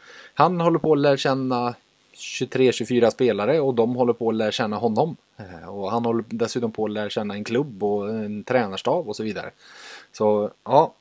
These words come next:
det, det är ju givet att det är en process som kommer att...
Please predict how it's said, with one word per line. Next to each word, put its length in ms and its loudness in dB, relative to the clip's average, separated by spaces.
det, 520 2
det 340 4
är 40 8
ju 160 6
givet 340 0
att 120 0
det 60 0
är 40 0
en 60 -2
process 340 -2
som 160 -6
kommer 320 -6
att... 320 -14